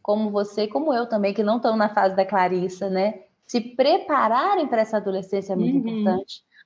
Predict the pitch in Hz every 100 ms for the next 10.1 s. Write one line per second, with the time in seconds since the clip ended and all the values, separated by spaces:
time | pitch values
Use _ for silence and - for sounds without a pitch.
0 | _ 226 226 240 254 254 247 - 262 269
1 | 226 214 247 277 262 240 247 247 247 240
2 | 262 220 247 208 233 226 233 208 202 190
3 | 202 233 208 - - 226 233 240 247 240
4 | 247 269 254 _ _ _ 247 240 269 254
5 | 220 240 - - 262 - 339 - - 262
6 | 269 302 247 294 262 233 214 233 294 339
7 | - - - - - 247 254 254 269 269
8 | 285 285 277 262 262 262 - - 254 294
9 | 311 254 - 233 220 220 247 - 254 -